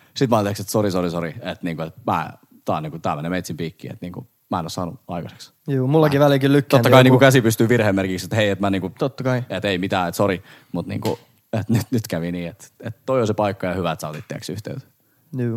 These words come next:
Speaker 1: Mut niinku niin typerä, su-, mitä menee viestin laittamiseen?
Speaker 2: Jep.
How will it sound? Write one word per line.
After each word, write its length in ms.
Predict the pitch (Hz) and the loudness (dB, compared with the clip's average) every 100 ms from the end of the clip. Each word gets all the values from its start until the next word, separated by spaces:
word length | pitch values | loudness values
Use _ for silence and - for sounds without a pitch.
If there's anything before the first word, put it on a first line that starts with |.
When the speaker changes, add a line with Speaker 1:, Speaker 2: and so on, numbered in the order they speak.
| 127 | -4
Speaker 1:
Mut 80 | - | -2
niinku 140 | 180 | 0
niin 140 | 202 247 | 2 2
typerä, 320 | 277 233 185 196 | 2 2 0 0
su-, 100 | 220 | -4
mitä 260 | 233 269 269 | -2 2 2
menee 220 | 247 226 | 4 6
viestin 320 | 240 220 165 | 6 4 4
laittamiseen? 520 | 143 117 104 90 80 110 _ - _ _ | 2 2 -2 -4 -4 -8 _ -20 _ _
Speaker 2:
Jep. 180 | 156 147 | -4 -2